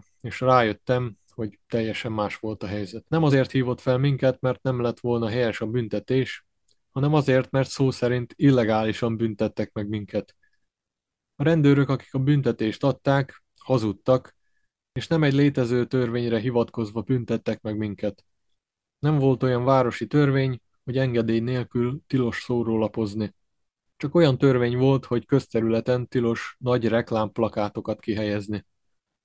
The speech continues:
Magyarán a rendőrök össze-vissza hazudoztak, és ők szekték meg a törvényt, csak hogy elhallgattassanak minket,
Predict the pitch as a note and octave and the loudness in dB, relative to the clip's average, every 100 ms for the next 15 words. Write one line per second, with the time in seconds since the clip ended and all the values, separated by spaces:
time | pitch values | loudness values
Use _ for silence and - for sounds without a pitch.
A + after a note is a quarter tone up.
0 | _ - E3+ D3+ C#3+ C#3 C#3+ C#3+ B2+ B2 | _ 0 2 4 4 4 4 4 2 2
1 | B2+ C#3 B2 A2+ A2+ - A2+ A#2+ A#2+ A#2 | 0 -2 -2 -2 -2 -2 -4 -2 0 -2
2 | - C3+ C3 _ _ _ _ C3+ - D3 | -2 -2 -4 _ _ _ _ -6 2 2
3 | - B2 - A#2 G#2+ A#2 G#2+ - C#3 C3 | 2 -4 -2 -2 -2 -4 -4 0 0 2
4 | B2+ B2 - _ _ _ _ _ B2 - | -2 -4 -10 _ _ _ _ _ -10 -6
5 | B2 B2 G#2+ A2+ A2+ A2 - A2 - A2+ | -2 0 0 -2 -2 -4 -4 -6 -6 -8
6 | G#2 A#2 G#2 A2 G2+ | -8 -8 -6 -6 -8